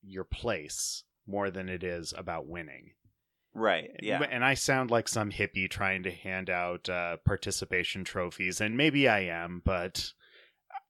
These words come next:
Speaker 1: I, I don't think it hurts anybody.
Speaker 2: No,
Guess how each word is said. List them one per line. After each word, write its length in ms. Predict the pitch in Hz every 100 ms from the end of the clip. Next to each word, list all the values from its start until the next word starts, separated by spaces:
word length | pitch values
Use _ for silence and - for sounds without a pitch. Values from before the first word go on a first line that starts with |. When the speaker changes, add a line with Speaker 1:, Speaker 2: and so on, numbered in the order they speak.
| _ _ _ - - _ _
Speaker 1:
I, 40 | 156
I 40 |
don't 200 | 170 175
think 180 | 156 139
it 100 | 117
hurts 440 | - 107 107 -
anybody. 640 | 92 90 82 85 87 87 - _ _ _ _ _ -
Speaker 2:
No, 280 | 147 117